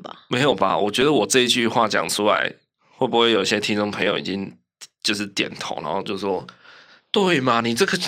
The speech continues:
Speaker 2: 你就是爸宝嘛，你这个就是惯爸爸嘛。”
Speaker 1: 是啊。
Speaker 2: 惯爸爸就是会讲这种话嘛，
Speaker 1: 那你之-，
Speaker 2: 把人给
Speaker 1: 你之前还想要在火车上教训别人小孩，
Speaker 2: <laughs>
Speaker 1: 搞什么？
Speaker 2: 对，对，对。<laughs> 可能听众已经在骂了，说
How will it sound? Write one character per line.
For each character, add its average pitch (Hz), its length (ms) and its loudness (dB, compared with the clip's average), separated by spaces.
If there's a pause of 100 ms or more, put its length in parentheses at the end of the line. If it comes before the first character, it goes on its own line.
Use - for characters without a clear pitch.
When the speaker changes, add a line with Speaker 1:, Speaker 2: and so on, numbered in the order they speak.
(140)
Speaker 2:
你 143 160 0
就 196 220 2
是 - 160 -6
爸 185 400 2
宝 107 280 2
嘛， 123 280 0
你 123 120 -4
这 123 120 -2
个 175 80 2
就 175 100 0
是 180 80 -4
惯 180 240 0
爸 165 220 0
爸 135 280 2
嘛。” 104 300 0
Speaker 1:
是 - 260 -10
啊。 - 280 -12
Speaker 2:
惯 190 160 -2
爸 196 140 2
爸 170 120 4
就 165 100 2
是 190 100 2
会 196 80 6
讲 135 260 2
这 147 100 2
种 143 140 2
话 156 240 4
嘛， 110 460 2
Speaker 1:
那 294 80 0
你 294 60 4
之-， - 80 6
Speaker 2:
把 - 120 4
人 - 20 0
给 294 300 2 (200)
Speaker 1:
你 262 80 -2
之 262 100 0
前 302 140 4
还 262 140 2
想 269 100 2
要 233 120 2
在 285 100 2
火 220 200 0
车 233 180 0
上 226 220 0
教 240 180 2
训 226 160 -2
别 196 160 -4
人 185 120 -2
小 190 180 -2
孩， - 200 2
Speaker 2:
<laughs> - 120 -8
Speaker 1:
搞 233 180 4
什 - 120 0
么？ 196 120 -4 (580)
Speaker 2:
对， - 20 4
对， 117 140 6
对。 120 360 2 (200)
<laughs> - 300 -4
可 - 100 0
能 123 240 2
听 143 180 0
众 147 180 2
已 - 20 0
经 127 260 -2
在 135 140 4
骂 120 320 4
了， 104 160 0
说 120 180 -4